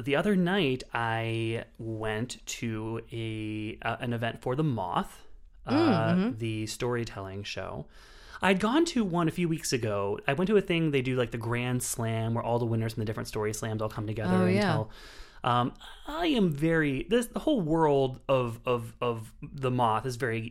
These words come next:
Speaker 1: curious to me. I don't understand it. I don't think it's interesting. I don't see why people enjoy it. I'm just like, "Why do you need strangers to tell you stories? Do you not have people in your own life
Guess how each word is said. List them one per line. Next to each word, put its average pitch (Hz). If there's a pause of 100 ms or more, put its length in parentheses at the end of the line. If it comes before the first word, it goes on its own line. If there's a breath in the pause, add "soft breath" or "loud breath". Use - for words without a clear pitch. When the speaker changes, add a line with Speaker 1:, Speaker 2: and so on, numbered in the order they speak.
Speaker 1:
curious 104
to -
me. 101
I 135
don't 208
understand 123
it. 113 (480 soft breath)
I 156
don't 165
think 139
it's 123
interesting. 107 (420 soft breath)
I 135
don't 135
see 127
why 117
people 110
enjoy 104
it. 104 (160)
I'm 120
just 123
like, 120
"Why 143
do 208
you 220
need 185
strangers 151
to 117
tell 139
you 120
stories? 110 (460 soft breath)
Do 165
you 170
not 165
have 160
people 151
in 139
your 127
own 113
life -